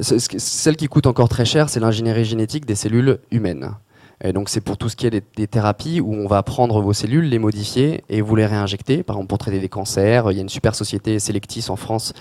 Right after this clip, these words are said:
euh, une licorne française qui vaut, euh, qui vaut plus d'un milliard, qui, euh, qui fait justement l'ingénierie génétique de nos cellules immunitaires pour en faire des super cellules immunitaires et traiter les cancers, tuer les cancers.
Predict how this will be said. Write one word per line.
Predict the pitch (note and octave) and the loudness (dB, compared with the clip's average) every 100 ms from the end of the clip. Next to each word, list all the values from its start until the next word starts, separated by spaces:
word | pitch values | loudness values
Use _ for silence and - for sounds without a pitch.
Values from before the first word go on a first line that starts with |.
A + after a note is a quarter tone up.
| - - - - | -20 -20 -18 -4
euh, | F#2 F2 | 0 0
une | G2 | -2
licorne | G#2+ A2+ B2+ A2+ | -4 2 4 6
française | G#2+ - G2+ D#3 | 2 -4 -2 -4
qui | - F#2+ | -4 -4
vaut, | F#2+ F#2+ | -2 -2
euh, | - | -4
qui | - - | -8 -4
vaut | G2+ G#2 | -4 -4
plus | - | -4
d'un | A2+ | -2
milliard, | G2 G2 C3+ D#3+ - - - - | -2 0 0 0 -6 -20 -20 -12
qui, | - A#2+ C3 | -6 2 6
euh, | G#2 | 6
qui | G2+ A2+ | 6 -2
fait | - A#2 | 4 4
justement | A2+ A#2+ A#2 | 6 4 6
l'ingénierie | A#2 A2+ A#2+ A#2+ A#2 | 6 4 4 2 2
génétique | A#2 A2+ C3 | 0 -2 -2
de | - G#2 | 2 4
nos | G2 | 4
cellules | - B2+ B2 | 2 4 4
immunitaires | A2+ G#2+ G#2 D#3 D#3+ | 2 -2 2 2 4
pour | G#2+ | 2
en | G#2+ | 4
faire | A2 | 2
des | G2+ | -2
super | - - A#3 - C#3 - | -6 -4 -2 4 4 4
cellules | B2 A2 | 0 0
immunitaires | G#2 F#2+ F#2+ B2 D#3+ | -2 -4 -2 2 2
et | A#2+ | 2
traiter | - A#2 | -2 0
les | C3+ | 0
cancers, | B2 A2 - F2+ - - - - - | 0 -2 -2 -2 -4 -20 -20 -20 -12
tuer | - A#2 C3+ | 2 6 6
les | A#2 | 4
cancers. | G#2+ A2 - F#2+ | 0 -4 -4 -6